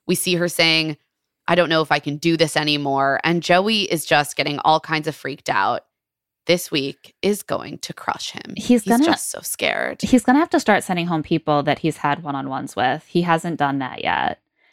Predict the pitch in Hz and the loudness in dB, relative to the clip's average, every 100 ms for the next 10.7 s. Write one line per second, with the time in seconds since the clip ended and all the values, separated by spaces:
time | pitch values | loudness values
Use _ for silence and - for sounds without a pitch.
0 | _ - 175 165 175 175 196 214 214 196 | _ 2 4 4 4 4 2 2 2 2
1 | 202 180 165 185 196 - _ - - 190 | 0 0 -2 0 0 -2 _ -8 2 2
2 | - - 233 175 170 170 165 170 - 139 | 2 0 2 2 0 -2 -2 -2 0 -2
3 | 117 139 165 151 156 - 151 151 151 - | -4 -4 -4 -2 -2 0 0 0 -2 -2
4 | 147 - 147 147 - - - - 294 254 | -2 0 -2 -2 -8 -12 -6 4 6 6
5 | 165 247 370 233 208 294 302 262 226 233 | 2 2 2 4 4 2 2 2 2 2
6 | 226 - 190 165 214 349 233 180 - 277 | 2 0 2 4 4 2 4 2 2 2
7 | 269 277 320 311 240 208 131 165 - 135 | 2 4 4 4 4 2 2 0 -2 -2
8 | - 185 143 98 - 196 220 _ _ _ | 0 2 4 4 2 -2 -8 _ _ _
9 | _ 208 226 202 240 214 226 220 180 - | _ 4 4 4 2 4 4 4 2 2
10 | - - 196 175 165 151 151 | 2 -2 0 2 4 2 0